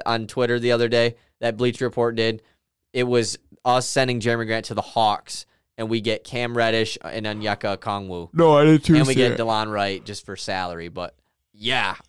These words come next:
Speaker 2: Yeah.
Speaker 1: a hundred percent yes. I, I don't think Atlanta would. Eh, they might if they're
Speaker 2: I
Speaker 1: like, if they're, like, solid and they really think they could, like, make another push, 'cause Gallo really is not too much for them anymore. So
Speaker 2: Mm-hmm.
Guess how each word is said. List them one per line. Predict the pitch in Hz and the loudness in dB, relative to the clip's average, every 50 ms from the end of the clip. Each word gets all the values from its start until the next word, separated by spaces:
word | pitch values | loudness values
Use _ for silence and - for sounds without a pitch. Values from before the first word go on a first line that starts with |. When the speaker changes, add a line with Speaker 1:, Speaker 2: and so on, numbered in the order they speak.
| _ | _
Speaker 2:
Yeah. | - 160 165 180 160 143 | 2 4 4 6 6 4
Speaker 1:
a | 131 | 2
hundred | 127 - 139 151 156 143 | 2 2 2 2 2 2
percent | - 135 - - - 123 107 80 | 0 -2 -6 -4 -4 -4 -4 -4
yes. | 101 98 85 80 82 - - | -6 -6 -6 -6 -8 -8 -4
I, | - 120 123 127 123 | -2 0 0 0 2
I | 123 123 | 0 0
don't | 117 113 - 147 135 131 123 113 | 0 -2 0 0 0 0 0 -4
think | - 127 117 101 110 | -6 -6 -6 -4 -4
Atlanta | 110 104 104 104 101 98 98 95 | -6 -6 -6 -6 -6 -6 -6 -8
would. | 92 95 95 92 95 _ _ _ _ _ _ _ _ | -8 -8 -10 -10 -12 _ _ _ _ _ _ _ _
Eh, | - 269 311 440 427 349 | -8 -6 -6 -6 -4 -2
they | 381 392 | -4 -4
might | 262 208 165 151 143 139 139 - | 0 2 4 4 4 2 2 0
if | 151 - | -2 2
they're | - 226 254 | 4 4 4
Speaker 2:
I | 254 | 6
Speaker 1:
like, | 262 262 214 - - - _ _ _ _ _ _ | 4 2 2 0 -2 -16 _ _ _ _ _ _
if | 175 185 175 | -6 0 4
they're, | 247 262 | 4 6
like, | 254 254 - - | 6 4 2 2
solid | - - - 127 120 120 123 131 139 139 135 | -4 -4 0 2 2 4 4 6 4 4 4
and | 127 120 | 2 0
they | 120 120 117 | 0 0 0
really | 117 123 127 127 120 | 2 2 0 0 0
think | - 131 123 120 | -2 -4 -6 -2
they | 107 120 | -2 -2
could, | 110 - 120 107 | 0 0 -2 0
like, | 110 110 104 | 0 -4 -2
make | 110 110 113 107 | -2 -6 -4 -4
another | 110 104 101 107 107 107 104 | -4 -4 -4 -4 -4 -4 -6
push, | - - 110 110 117 131 - - - _ _ _ _ _ _ _ _ _ _ | -6 -4 -2 0 0 0 -2 -6 -12 _ _ _ _ _ _ _ _ _ _
'cause | 151 139 127 | -6 -6 -4
Gallo | 120 117 156 165 185 196 185 160 135 | -2 0 2 4 4 6 6 6 4
really | 127 131 127 127 120 117 113 | 4 4 4 4 4 2 2
is | 110 107 | 0 -2
not | 113 110 104 104 101 | -4 -4 -4 -4 -6
too | - - 110 | -8 -12 -10
much | 104 98 95 95 - - | -6 -6 -6 -6 -8 -12
for | 87 - | -14 -12
them | 95 92 90 87 | -10 -10 -10 -12
anymore. | 87 87 87 87 87 87 107 | -14 -14 -12 -8 -8 -6 -4
So | 107 113 104 104 | -2 -2 -2 -2
Speaker 2:
Mm-hmm. | 95 | -4